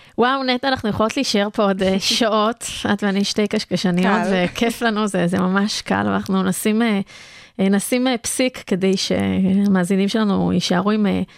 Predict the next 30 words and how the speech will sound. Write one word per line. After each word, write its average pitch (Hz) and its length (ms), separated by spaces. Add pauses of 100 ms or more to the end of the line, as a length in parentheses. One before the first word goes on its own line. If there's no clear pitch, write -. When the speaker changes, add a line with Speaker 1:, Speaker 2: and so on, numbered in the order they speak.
(440)
Speaker 1:
טעם 208 220
של 202 200
עוד. 185 280
דיברנו 220 500
על 202 420
מלא 196 240
דברים, 214 640
על, 185 200
אה, 185 320
על 180 320 (120)
תחרויות 208 920
ועל 180 160
התמודדות 196 680
ועל 190 200
ניהול 185 280
משברים 202 640
ועל 180 180
ניהול 208 240
עצמי 202 580
ועל 185 100 (560)
איך - 140
מחליטים 220 420
לפרוש 202 580
ואיך 202 220
מתמודדים 202 480
עם 202 140
משברים 202 520
אישיים - 560
ואיך - 280
מייצרים 208 440